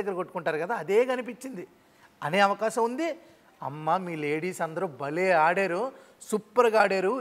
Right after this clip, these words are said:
ఈ గేమ్ స్పిరిటే ఉండాలి, మెచ్చుకుంటారు" అనే ఇలా కూడా చెప్పే అవకాశం ఉంది. మనం అంటే తెలీదు, మన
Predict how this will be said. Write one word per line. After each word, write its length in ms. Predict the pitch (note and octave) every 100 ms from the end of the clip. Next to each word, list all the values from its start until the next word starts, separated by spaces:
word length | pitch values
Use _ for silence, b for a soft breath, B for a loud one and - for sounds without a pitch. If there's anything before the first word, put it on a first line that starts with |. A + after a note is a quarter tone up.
| F#3 G#3
ఈ 40 | C4 F3+
గేమ్ 180 | G3 A3+ A3+
స్పిరిటే 380 | - G#3 - G#3+ F#3+
ఉండాలి, 440 | F#3 F3+ F3 G#3 F#3+ - b b b -
మెచ్చుకుంటారు" 600 | F#3 G3+ A3+ G3 F#3+ C3+ - _ _ _ _ _ _ E3
అనే 180 | F#3+ G#3 G#3+ -
ఇలా 160 | C#3+ D#3+ D#3+
కూడా 140 | F3+ G3
చెప్పే 200 | G#3+ - D#3+
అవకాశం 340 | - C#3 D#3+ D#3 C#3
ఉంది. 140 | A#2 B B B -
మనం 160 | D#3 E3 E3+ F3+ - - _ _ -
అంటే 140 | G3 D4 - - -
తెలీదు, 360 | A#3 D#4 E4 B3 D3+ - - -
మన 100 | D#3